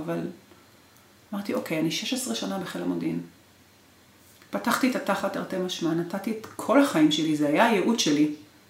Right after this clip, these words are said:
חסר לי עוד חודש בשביל להגיע לעשרים וחמש שנה. תנו לי את החודש הזה." אמרה לי, "לא, אי אפשר לתת לך את החודש הזה." "תקשיבי, נטע, אני התעצבנתי ברמות." הייתה לי כזו שאיפה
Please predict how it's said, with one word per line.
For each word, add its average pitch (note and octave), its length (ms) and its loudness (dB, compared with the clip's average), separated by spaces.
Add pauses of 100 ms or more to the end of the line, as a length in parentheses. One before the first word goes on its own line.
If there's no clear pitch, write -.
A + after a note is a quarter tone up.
(560)
חסר - 340 -4
לי A3+ 80 2
עוד A3+ 120 -2
חודש G3 500 -4 (560)
בשביל - 260 -8
להגיע A3 200 0
לעשרים C4 300 2
וחמש B3 240 0
שנה. A#3+ 220 0 (1400)
תנו B3 120 8
לי D4+ 100 12
את - 60 2
החודש C#4 320 8
הזה." E3+ 200 -2 (640)
אמרה F#3+ 120 -4
לי, G3+ 100 0
"לא, A#3 100 2 (880)
אי A3+ 40 -6
אפשר A3+ 220 0
לתת E3+ 120 -2
לך E3+ 120 -10
את - 40 -14
החודש F3+ 400 -8
הזה." G3+ 180 -10 (420)
"תקשיבי, G#3 380 -6
נטע, F#3+ 240 -4
אני F3 260 0 (760)
התעצבנתי - 840 2
ברמות." D#3+ 840 2 (2500)
הייתה G#3 180 0
לי F#3+ 160 4
כזו F#3 220 0
שאיפה F3 320 2